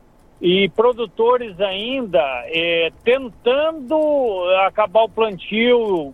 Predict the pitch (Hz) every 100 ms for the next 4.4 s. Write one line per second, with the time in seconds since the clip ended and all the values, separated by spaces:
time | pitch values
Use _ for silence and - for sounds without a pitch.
0 | - 180 185 175 165 147 - 190 190 180
1 | 151 - 202 196 160 170 151 165 151 180
2 | 208 208 175 _ - - - 170 180 -
3 | 214 202 220 240 208 190 226 226 - 240
4 | 208 123 101